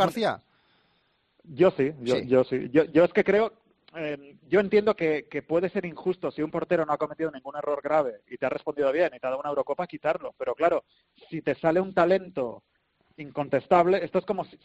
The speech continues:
Speaker 2: si ahora sale un delantero, mm, en España que mete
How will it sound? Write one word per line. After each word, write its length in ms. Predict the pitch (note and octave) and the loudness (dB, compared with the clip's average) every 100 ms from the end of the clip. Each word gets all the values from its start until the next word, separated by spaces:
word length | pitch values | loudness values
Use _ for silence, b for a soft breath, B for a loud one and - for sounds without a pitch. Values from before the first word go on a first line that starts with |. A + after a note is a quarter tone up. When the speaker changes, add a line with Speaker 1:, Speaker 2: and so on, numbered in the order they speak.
| - | -8
Speaker 2:
si 100 | D#3 | -2
ahora 220 | D#3 F#3+ | -2 -2
sale 280 | G#3+ G3 G3 | -2 -4 -4
un 120 | F#3 | -4
delantero, 760 | F3 D#3+ D#3+ E3 D#3 D3 C#3 _ | -4 -4 -4 -2 -2 -4 -8 _
mm, 320 | D#3 D3 C#3+ | -20 -18 -10
en 140 | D3 | -6
España 460 | C#3 - D#3+ C#3+ C3 | -2 2 2 0 -2
que 100 | C#3 | -4
mete 420 | D3 D#3+ D3 - | 0 2 0 -2